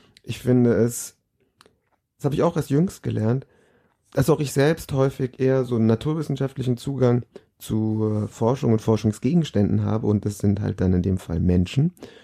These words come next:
Und dass man die tatsächlich dann doch irgendwie eher als Forschungsobjekte betrachtet,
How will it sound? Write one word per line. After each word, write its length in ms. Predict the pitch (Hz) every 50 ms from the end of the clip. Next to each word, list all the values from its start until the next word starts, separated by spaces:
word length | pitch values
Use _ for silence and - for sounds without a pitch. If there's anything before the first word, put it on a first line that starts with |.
| - _ _ _
Und 120 | _ 123 113
dass 140 | 123 123 139
man 140 | 127 123
die 200 | 123 156 170 175
tatsächlich 500 | - - 143 147 - 233 226 226 220 185
dann 180 | - 185 170 175
doch 160 | 170 196 185
irgendwie 240 | - - 165 82 -
eher 220 | - 143 151 151
als 160 | - 131 - -
Forschungsobjekte 840 | - 160 156 - 165 151 135 123 127 135 190 196 - - 127 104
betrachtet, 640 | 107 - 104 - - - 90 - - _ 104 101 -